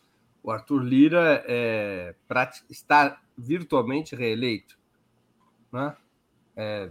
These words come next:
ele tem um apoio da esmagadora maioria dos partidos. A única candidatura que se contrapõe a ele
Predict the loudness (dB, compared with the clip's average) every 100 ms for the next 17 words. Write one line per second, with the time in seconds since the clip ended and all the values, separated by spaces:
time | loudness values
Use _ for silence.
0 | -14 -14 -4 -2 0 -2 -4 -2 0 0
1 | -2 -6 -16 _ _ _ _ _ _ -16
2 | -14 -6 -4 -2 -2 0 0 -2 -6 -12
3 | -12 -14 -10 -8 -6 -6 -6 -6 -6 -4
4 | -4 -6 -2 0 0 -4 -10 -10 -12 -10
5 | -8 -8 -8 -8 -8 -8 -6 -8